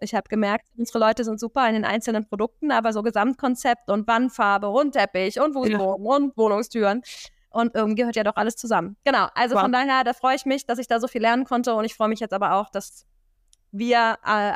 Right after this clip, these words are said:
Speaker 1: am Ende dieses Prozesses angekommen sind.
Speaker 2: <laughs> Ja, das kann ich so gut nachvollziehen. Boah, wirklich,
Speaker 1: Ja.
Speaker 2: Bauphase ist richtig hart.
Speaker 1: Ja,
Speaker 2: Und
Speaker 1: es
Speaker 2: nur wer drin war, weiß, worum's geht. <laughs>
Speaker 1: Ja, ich, ich glaube auch. Das ist
Speaker 2: Ja.
Speaker 1: wirklich Genau.
Speaker 2: Ja.
Speaker 1: Und bei dir,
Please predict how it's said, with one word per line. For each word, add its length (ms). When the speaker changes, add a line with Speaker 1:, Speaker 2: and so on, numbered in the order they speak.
Speaker 1:
am 160
Ende 200
dieses 220
Prozesses 480
angekommen 520
sind. 220
Speaker 2:
<laughs> 720
Ja, 240
das 140
kann 160
ich 100
so 240
gut 160
nachvollziehen. 680
Boah, 300
wirklich, 340
Speaker 1:
Ja. 120
Speaker 2:
Bauphase 600
ist 200
richtig 420
hart. 240
Speaker 1:
Ja, 280
Speaker 2:
Und 60
Speaker 1:
es 60
Speaker 2:
nur 180
wer 100
drin 300
war, 260
weiß, 240
worum's 280
geht. 260
<laughs> 60
Speaker 1:
Ja, 280
ich, 60
ich 120
glaube 340
auch. 140
Das 180
ist 100
Speaker 2:
Ja. 80
Speaker 1:
wirklich 260
Genau. 140
Speaker 2:
Ja. 80
Speaker 1:
Und 180
bei 120
dir, 200